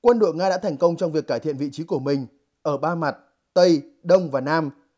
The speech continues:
đồng thời thọc sâu hơn đến trung tâm thành phố. Các nguồn tin Ukraine báo cáo tình hình rất căng thẳng ở pháo đài.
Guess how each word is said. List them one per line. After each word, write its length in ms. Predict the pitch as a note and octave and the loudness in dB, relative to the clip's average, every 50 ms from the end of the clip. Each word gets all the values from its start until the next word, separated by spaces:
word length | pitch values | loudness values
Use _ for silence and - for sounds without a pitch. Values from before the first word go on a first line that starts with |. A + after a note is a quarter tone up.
| _ _ _ _ | _ _ _ _
đồng 220 | - F#3 F#3+ F#3 F3 | 2 2 4 4 2
thời 160 | G3 F3 F3 | 0 0 0
thọc 200 | F3+ F#3 D#3+ - | 0 -2 -6 -6
sâu 180 | - G#3 F#3+ F#3+ | -6 -6 -4 -4
hơn 140 | G3+ F#3 | -4 -4
đến 120 | D#3+ D3+ D3+ | -6 -6 -6
trung 160 | F#3 F3+ D#3 | -8 -8 -6
tâm 140 | E3 E3 - | -6 -6 -6
thành 160 | D3 C3+ A2+ | -8 -10 -10
phố. 360 | G#2+ C3 C3+ C#3 C#3+ E3+ A3 - _ _ _ _ _ _ _ _ _ _ _ _ _ _ _ _ _ - | -6 -2 0 2 2 0 -2 -6 _ _ _ _ _ _ _ _ _ _ _ _ _ _ _ _ _ -2
Các 200 | E3+ G#3 A3 G#3+ | -2 -2 -2 -2
nguồn 160 | F3+ D3+ B2+ | -4 -6 -4
tin 220 | C3 D#3 D#3 D#3 | -4 -4 -4 -4
Ukraine 380 | D3 - D#3+ D3 D3 D3 C#3+ C#3 | -6 -6 -6 -6 -4 -4 -4 -4
báo 160 | C3 C3+ C3+ | -4 -6 -8
cáo 380 | - - B2+ C3 C3+ C#3 C#3 - _ _ _ _ _ | -6 -6 -4 -4 -4 -4 -6 -8 _ _ _ _ _
tình 100 | - E3+ | -6 -4
hình 200 | E3+ E3+ D#3+ C#3 | -4 -4 -4 -2
rất 160 | C#3 A#3 B3 | -2 -2 -2
căng 160 | - G3+ F#3 E3+ | -2 -4 -6 -6
thẳng 160 | F3+ C3+ A#2 | -8 -8 -8
ở 80 | A2 | -10
pháo 140 | G2+ C3 A#2+ | -8 -6 -4
đài. 300 | B2+ D#3 D3+ C3+ A#2+ A2+ | -2 0 0 -2 -2 -6